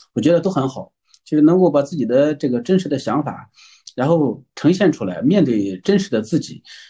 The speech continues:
这是可能是，呃，我们的第一步啊。不管就是，啊，要面对一个真实的自己。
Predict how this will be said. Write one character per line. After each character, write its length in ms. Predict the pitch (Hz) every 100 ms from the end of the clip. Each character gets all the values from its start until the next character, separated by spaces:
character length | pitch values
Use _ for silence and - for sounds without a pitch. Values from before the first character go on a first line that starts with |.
| _
这 180 | - 175
是 420 | - 113 110 110
可 200 | - 98
能 180 | 90 113
是， 220 | 120 127 107 101 - - _ _
呃， 720 | 110 107 101 98 95 95 95 95 _ _ _ -
我 100 | 110
们 140 | 107 139
的 80 | 139
第 180 | 151
一 80 | 151
步 320 | 170 151 - _
啊。 180 | - 110
不 160 | 110 190
管 280 | 101 98
就 120 | 101 123
是， 320 | - 101 95 _ _ -
啊， 160 | 127 113
要 100 | 135
面 160 | 175 147
对 80 |
一 60 | 151
个 100 | 156
真 160 | 190 185
实 100 | -
的 120 | 113
自 160 | -
己。 200 | - -